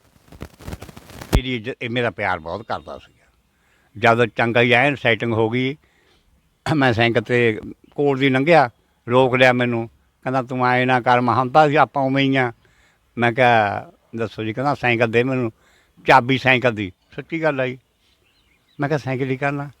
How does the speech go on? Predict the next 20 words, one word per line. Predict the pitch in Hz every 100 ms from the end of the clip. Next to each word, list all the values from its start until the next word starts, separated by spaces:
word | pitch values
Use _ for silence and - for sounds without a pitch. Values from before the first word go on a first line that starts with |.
| - -
ਕਹਿੰਦਾ, | 151 151
"ਇੱਧਰ, | 113 120 117
ਅਮ, | 117 117 113 117 -
ਘੁੰਮਿਆ | 151 113 98 101
ਵਾਂ।" | 95 113 _ _ _ -
ਮੈਂ | 123 127
ਹੱਸਦੇ | 123 113 123
ਨੇ | 123
ਕਹਿੰਦਾ, | 127 127
"ਮੈਂ | 139
ਗੱਡੀ | 117 104 104
ਦੀ | 104
ਚਾਬੀ | 110 95 98
ਤੂੰ | 95
ਮੈਨੂੰ | 90 92
ਦੇ | 85
ਦੇ।" | 85 - _ _ _ _ _ _ _ _ 113
ਦਿਲ | 85 101 135
ਆ | 196
ਜਿਹੜਾ, | 185 175 151 101